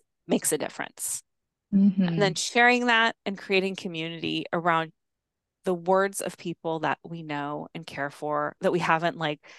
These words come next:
Speaker 1: put on some pedestal as being more s-, intelligent or creative or important than us. They're just like us. So maybe if their words are meaningful, mine are too.
Speaker 2: They are.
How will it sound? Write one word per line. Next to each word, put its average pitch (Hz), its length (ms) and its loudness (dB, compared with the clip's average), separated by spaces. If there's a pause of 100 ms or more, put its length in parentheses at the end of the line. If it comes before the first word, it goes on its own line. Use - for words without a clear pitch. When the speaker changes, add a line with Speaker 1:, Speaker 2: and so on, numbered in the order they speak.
(380)
Speaker 1:
put 196 160 4
on 165 260 2
some 156 640 -2
pedestal 165 640 0
as 156 140 -6
being 156 420 -2 (260)
more 175 180 2
s-, - 360 -4
intelligent 170 800 2
or 160 180 -2
creative 165 720 4
or 175 60 -2
important 165 440 0
than 165 100 -2
us. 156 240 -2
They're 185 140 -6
just 185 340 -4
like 185 240 4
us. - 220 -2
So 185 160 0
maybe 247 420 0
if - 140 -4
their 202 260 2
words 175 260 -4
are 160 60 -8
meaningful, 160 500 -4 (320)
mine 156 220 4
are 147 120 -6
too. - 200 -10 (2250)
Speaker 2:
They 175 140 -4
are. 175 340 -2